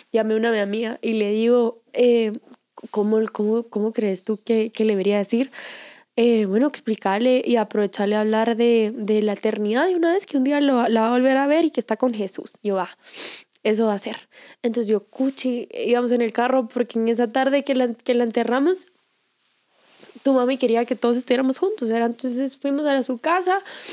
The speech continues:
y en el carro le dije, le dijimos, "¿Verdad, Cuchi? Te tenemos algo que decir. Y es que la Ita ya no está aquí,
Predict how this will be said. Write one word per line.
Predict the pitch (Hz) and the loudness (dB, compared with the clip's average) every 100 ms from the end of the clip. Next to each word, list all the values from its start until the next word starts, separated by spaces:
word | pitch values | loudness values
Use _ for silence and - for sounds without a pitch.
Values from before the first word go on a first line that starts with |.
| - - - | -14 -16 -2
y | 269 | 2
en | 262 | 4
el | 240 | 2
carro | 240 262 285 | 0 2 2
le | 269 | 4
dije, | 233 214 - 240 240 - _ _ _ | 2 0 2 0 0 -8 _ _ _
le | 226 233 | -2 -2
dijimos, | 202 320 381 233 | 0 -2 0 -2
"¿Verdad, | 233 247 | -2 -2
Cuchi? | 277 - | -4 -8
Te | - | -6
tenemos | 277 277 269 277 | 0 2 2 2
algo | 302 302 | 0 0
que | 339 | -2
decir. | 330 359 381 - - - - _ | 0 0 0 -6 -20 -20 -20 _
Y | 254 | 2
es | 269 262 | 2 2
que | - 285 269 | 0 4 4
la | 262 254 | 4 2
Ita | 254 269 320 311 320 | 2 0 0 2 0
ya | 240 285 277 | 0 0 2
no | 294 | 0
está | 277 302 | 0 -4
aquí, | 294 392 | 0 2